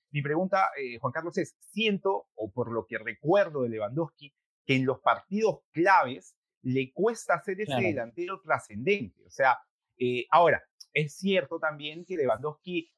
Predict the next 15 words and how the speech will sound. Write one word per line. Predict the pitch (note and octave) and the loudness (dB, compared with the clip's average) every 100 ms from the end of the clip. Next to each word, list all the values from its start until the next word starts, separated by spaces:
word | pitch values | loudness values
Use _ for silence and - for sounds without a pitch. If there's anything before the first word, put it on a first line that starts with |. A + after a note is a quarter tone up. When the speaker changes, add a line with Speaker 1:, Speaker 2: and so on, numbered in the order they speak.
| _ | _
Speaker 1:
es | C#3 D3+ D#3 - | 0 0 0 -4
un | D3+ | -4
futbolista | C#3+ F3 C#3+ C#3+ D#3 F3+ - | -2 0 0 -2 -2 -2 -2
que | D#3 E3 | -4 -8
requiere | C3+ B2+ - E3 F3 | -6 -8 -4 -2 -2
por | - C3 - | -4 -8 -4
su | A#2 | -6
propia | D3+ F3+ F#3 F3 | 0 0 2 -2
forma | F3+ F3 F3 | -8 -6 -4
de | E3+ | -6
juego, | - F#3 E3 C3 - - _ - | -4 0 2 2 -2 -10 _ -14
o | - | 0
sea, | D#3 | 2
de | C#3+ B2 | 2 0
ser, | - D#3 | -6 -8